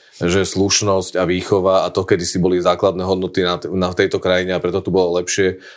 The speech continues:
a teraz je všetko zlé, pretože ten Západ nám priniesol presne to, že nejakí mladí si dovolujú sa ozvať, čo je nezmysel, pretože tí istí ľudia, eh, zažívali, ako mladí sa ozývali vždy, veď, eh, m-, množstvo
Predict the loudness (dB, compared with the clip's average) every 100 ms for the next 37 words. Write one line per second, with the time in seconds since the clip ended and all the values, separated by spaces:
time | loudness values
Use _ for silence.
0 | -6 2 2 2 0 -2 0 -2 2 0
1 | 0 -2 -4 -4 0 2 2 0 -2 -2
2 | -2 -2 -2 -2 -2 -2 -2 -2 0 -2
3 | -2 -2 0 0 0 0 0 0 -2 0
4 | 0 2 0 0 -12 -18 -8 0 4 4
5 | 2 2 2 2 -2 -2 2 2 2 2
6 | 4 4 4 2 -2 _ -20 _ 2 4
7 | 4 4 2 4 4 4 2 0 -4 -6
8 | -2 0 2 2 2 2 2 2 2 0
9 | 0 0 0 0 2 2 4 2 0 -2
10 | -4 -6 -2 -2 2 2 2 0 2 2
11 | 0 -6